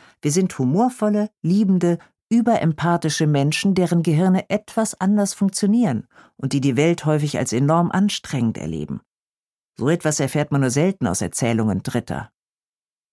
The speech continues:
Ich schrieb dieses Buch, als ich mitten in der Transformation steckte, mitten in einer Flut neuer Erkenntnisse über mich selbst. Seither habe ich viel gelernt.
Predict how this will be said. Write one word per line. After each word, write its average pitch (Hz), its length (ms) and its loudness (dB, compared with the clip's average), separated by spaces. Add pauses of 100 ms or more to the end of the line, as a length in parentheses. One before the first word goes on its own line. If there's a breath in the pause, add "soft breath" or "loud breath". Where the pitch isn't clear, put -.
(460)
Ich - 120 -2
schrieb 233 280 -2
dieses 196 320 0
Buch, 208 260 -4
als 143 200 -2
ich 147 120 -8
mitten 196 300 0
in 165 100 0
der 160 140 0
Transformation 156 840 0
steckte, - 560 -8 (400 soft breath)
mitten 202 280 0
in 180 120 2
einer 151 220 2
Flut 208 360 -2
neuer 175 340 2
Erkenntnisse 165 720 -2
über 156 260 0
mich 139 180 0
selbst. - 500 -6 (520)
Seither 151 420 0
habe 143 140 0
ich 139 120 -4
viel 165 220 0
gelernt. 143 520 0